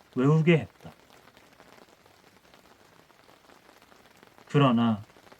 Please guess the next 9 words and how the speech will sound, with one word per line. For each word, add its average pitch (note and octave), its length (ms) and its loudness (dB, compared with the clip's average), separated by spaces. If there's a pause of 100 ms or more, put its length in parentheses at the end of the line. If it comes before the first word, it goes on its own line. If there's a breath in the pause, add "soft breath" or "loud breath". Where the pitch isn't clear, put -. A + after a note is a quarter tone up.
(160)
스님이 B2 600 4 (340)
불경을 D#3+ 480 2
외우자 F#2 420 -8 (1600)
큰 A3 340 10
귀신이 A2 560 -2 (540)
작은 D#3+ 320 4
귀신에게 G#2+ 640 -2 (760)
스님의 F3 480 6
머리를 G#2 500 -4